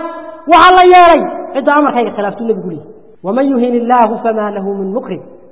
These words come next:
Qofka Ilaahay uu duleeyo oo macaasi dabaasha, cid u hiilin karaysa iyo cid maamuusi karaysa oo kor u qaadaysa ma jirto. War mukhaalafaadku aad bay inoogu badan yihiin. Aad bay inoogu badan yihiin. Laga soo bilaabo ilaa shirkiga,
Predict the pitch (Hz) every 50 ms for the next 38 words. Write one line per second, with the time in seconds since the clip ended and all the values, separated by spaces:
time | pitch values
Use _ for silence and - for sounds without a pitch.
0 | _ _ _ _ _ _ _ - 311 330 330 320 320 330 330 359 359 320 302 233
1 | - - - - - - - 302 339 339 - 349 330 349 349 339 339 330 320 254
2 | - - 339 - - - - - 294 330 339 339 320 349 339 311 403 403 359 381
3 | 370 370 359 359 339 - 349 320 226 - - - - - - - - - 302 302
4 | 320 269 247 277 277 294 302 - 302 277 254 277 302 294 285 277 - 330 - -
5 | - - - - - - - - 226 269 294 302 311 349 370 370 370 339 330 359
6 | 349 311 294 247 285 277 240 - - - - - - 277 302 311 381 403 381 302
7 | 339 330 - - 269 269 254 - 180 - - 147 - - - - _ _ _ _
8 | _ _ _ _ _ _ _ 185 208 233 220 - 233 233 233 233 294 277 - -
9 | 277 277 254 233 254 233 226 226 214 214 208 196 160 - - - - - - -
10 | _ _ - 269 302 311 302 302 294 285 226 190 254 277 262 254 247 240 233 240
11 | 226 226 202 156 135 - - - - - - - - _ _ _ _ _ - 190
12 | 233 330 330 330 320 320 320 277 269 269 302 285 285 302 294 294 330 294 - 185
13 | 170 165